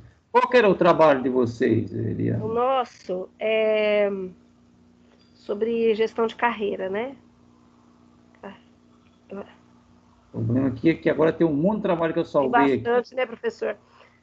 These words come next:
Speaker 2: É, eu vou, eu vou ver direitinho e depois eu mando, posso mandar um e-mail pro senhor perguntando essa questão depois?
Speaker 1: Não, é claro, cara. Eu tô
Speaker 2: Pode
Speaker 1: aqui
Speaker 2: ser?
Speaker 1: com o trabalho de vocês do começo
Speaker 2: Sim.
Speaker 1: do semestre.
Speaker 2: Sim.
Speaker 1: Mas agora que veio agora, eu não, não
Speaker 2: É
Speaker 1: sei
Speaker 2: o
Speaker 1: como
Speaker 2: segundo, no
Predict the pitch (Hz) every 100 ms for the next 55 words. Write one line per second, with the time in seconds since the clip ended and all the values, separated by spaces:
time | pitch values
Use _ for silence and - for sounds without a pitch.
0 | _ _ _ _ _ - 214 - 226 247
1 | 302 339 - 311 392 370 320 240 233 185
2 | - - 294 254 190 220 240 247 254 254
3 | 240 233 - - _ 254 247 240 226 226
4 | 208 208 208 202 - 233 220 196 - _
5 | _ 214 202 196 202 185 190 196 185 277
6 | 214 185 185 262 262 190 269 269 - 262
7 | - 170 214 - 143 151 240 277 - 294
8 | 233 185 160 143 _ - 233 156 113 127
9 | 139 131 220 214 214 - - 240 233 -
10 | - 165 117 - - _ _ _ _ _
11 | - - 302 277 - 120 139 175 - 190
12 | 143 160 165 147 135 175 202 156 123 135
13 | 165 180 175 165 - 170 170 - 180 170
14 | - - 269 208